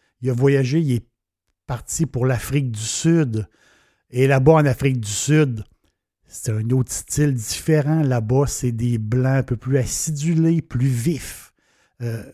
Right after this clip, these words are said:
agrumes, euh, certains peut-être plus vers, vers la poire. C'est, c'est le même raisin, mais c'est pas la même terre. C'est pas la, le même environnement.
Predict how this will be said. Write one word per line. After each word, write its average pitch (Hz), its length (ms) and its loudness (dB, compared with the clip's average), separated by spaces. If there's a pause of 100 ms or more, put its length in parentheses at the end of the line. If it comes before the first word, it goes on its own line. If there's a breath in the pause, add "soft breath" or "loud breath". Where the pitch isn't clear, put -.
(300)
agrumes, 139 1000 2 (540)
euh, 113 580 -6
certains 151 500 0
peut-être 139 540 -2
plus 143 340 -2
vers, 123 320 -4
vers 120 220 0
la 127 160 2
poire. 143 680 0 (280)
C'est, - 320 -6 (1080)
c'est - 220 -2
le 143 140 4
même 127 280 2
raisin, 110 440 -2 (720)
mais 120 160 0
c'est - 180 0
pas 135 160 0
la 123 140 0
même 107 180 -4 (140)
terre. 98 500 -10
C'est - 320 -8
pas 139 340 -2
la, 120 200 0
le 113 240 -2
même 123 360 -2 (120)
environnement. 107 880 -4